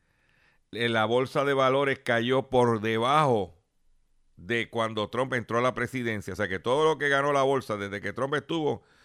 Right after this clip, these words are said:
entró a la presidencia, se desapareció. La gente desesperada.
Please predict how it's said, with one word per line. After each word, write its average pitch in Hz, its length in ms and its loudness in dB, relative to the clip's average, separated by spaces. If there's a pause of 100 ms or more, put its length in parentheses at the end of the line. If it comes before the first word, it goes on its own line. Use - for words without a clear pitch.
(140)
entró 120 300 -2
a 143 40 2
la 143 120 2
presidencia, 143 500 -2
se 113 340 -4 (760)
desapareció. 107 880 -2 (1600)
La 113 160 0
gente 135 320 -2
desesperada. 135 960 4